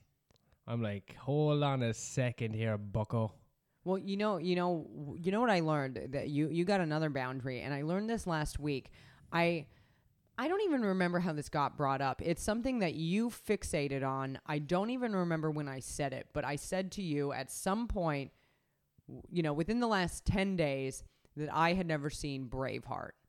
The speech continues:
Speaker 2: I mentioned this to you. I don't even know how it got brought up, but you said something about Braveheart, and I was like, "I've never seen
Speaker 1: And I
Speaker 2: it."
Speaker 1: was like, "Are you fucking retarded or something? It's the biggest movie
Speaker 2: Okay.
Speaker 1: ever."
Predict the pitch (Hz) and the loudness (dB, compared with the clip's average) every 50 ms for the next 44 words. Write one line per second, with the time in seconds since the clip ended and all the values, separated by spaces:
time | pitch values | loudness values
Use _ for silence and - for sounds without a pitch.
0 | _ _ _ _ _ _ - - 151 160 165 170 180 185 180 - 175 160 143 139 | _ _ _ _ _ _ -8 -4 -2 0 2 2 2 2 0 -2 -2 -2 -2 -4
1 | 131 - - 143 135 - 156 190 214 233 240 247 226 220 214 196 190 190 165 156 | -6 -6 -6 -4 -2 0 2 2 4 4 2 2 0 0 0 0 0 0 -2 0
2 | 165 147 139 - - 139 131 123 117 - - - 151 156 165 180 196 - - 233 | 0 0 0 0 -2 -4 -4 -4 -4 -6 -8 -6 -6 -4 -4 -4 -4 -2 -2 -2
3 | 202 - 247 247 247 277 269 254 247 233 214 170 175 175 165 160 156 156 160 151 | 0 0 0 0 0 0 -2 0 -2 -2 -2 0 2 4 4 4 4 2 2 2
4 | 151 147 156 156 151 151 139 165 160 - 131 175 180 190 185 180 - - - 180 | 2 2 0 -2 0 0 -2 -2 -2 -2 -2 0 0 2 2 2 0 0 2 4
5 | 151 170 190 185 156 135 117 107 107 110 143 190 175 165 190 175 190 180 190 175 | 4 6 6 6 6 4 2 2 2 2 2 2 2 0 0 0 0 0 0 2
6 | 190 214 226 233 196 151 117 110 107 110 104 101 - 101 95 98 - - 123 107 | 2 2 2 2 2 2 2 2 2 2 0 0 -2 -4 -4 -4 -4 -4 -2 2
7 | 143 139 147 135 156 165 160 156 170 185 202 180 139 107 95 90 | 2 2 4 6 6 6 6 6 4 4 4 4 2 2 0 0